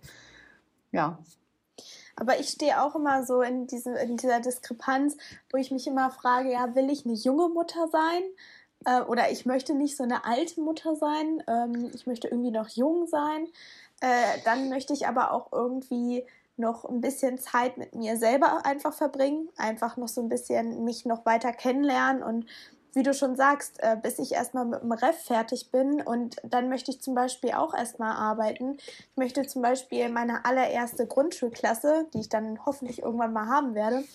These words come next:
Speaker 2: die möchte ich dann auch wirklich von der ersten bis zur vierten Klasse durchgehend begleiten und nicht irgendwie,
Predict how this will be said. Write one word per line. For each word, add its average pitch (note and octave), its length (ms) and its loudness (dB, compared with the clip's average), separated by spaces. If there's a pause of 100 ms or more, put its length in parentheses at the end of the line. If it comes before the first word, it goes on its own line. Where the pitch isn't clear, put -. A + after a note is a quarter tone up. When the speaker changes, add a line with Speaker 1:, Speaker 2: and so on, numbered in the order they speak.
(440)
Speaker 2:
die A#3+ 80 2
möchte B3 280 2
ich C4+ 80 -8
dann B3 200 2
auch - 180 -4
wirklich C#4+ 300 -2
von C#4 140 0
der B3 100 -2
ersten A3+ 380 0
bis C4 260 0
zur D#4 220 2
vierten C#4+ 380 -2
Klasse A3+ 380 0
durchgehend B3+ 680 -2 (440)
begleiten C4 600 2
und A3+ 180 -4
nicht A#3+ 300 -2
irgendwie, A#3 720 -2